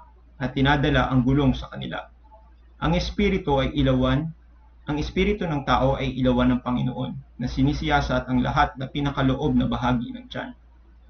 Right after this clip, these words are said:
Kaawaan at katotohanan ang nag-iingat sa hari,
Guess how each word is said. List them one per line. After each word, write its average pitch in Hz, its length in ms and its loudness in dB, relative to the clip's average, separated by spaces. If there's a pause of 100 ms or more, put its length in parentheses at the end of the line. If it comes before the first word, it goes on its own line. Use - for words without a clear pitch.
(240)
Kaawaan 156 560 4
at - 160 -8
katotohanan 135 720 0
ang 131 80 4
nag-iingat 127 560 2
sa 120 80 -6
hari, 123 240 -4